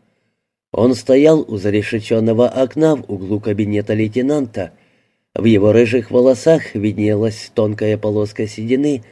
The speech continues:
над левым виском. Фиолетовый галстук свисал поверх того,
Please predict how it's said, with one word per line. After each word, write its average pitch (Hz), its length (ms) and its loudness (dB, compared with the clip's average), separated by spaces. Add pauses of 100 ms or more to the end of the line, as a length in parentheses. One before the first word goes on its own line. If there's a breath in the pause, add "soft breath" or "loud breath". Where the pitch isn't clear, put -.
(120)
над 104 260 -2
левым 98 340 -2
виском. 110 500 -4 (680)
Фиолетовый 117 600 4
галстук 123 500 0
свисал 104 500 -4
поверх 104 440 -2
того, 135 400 2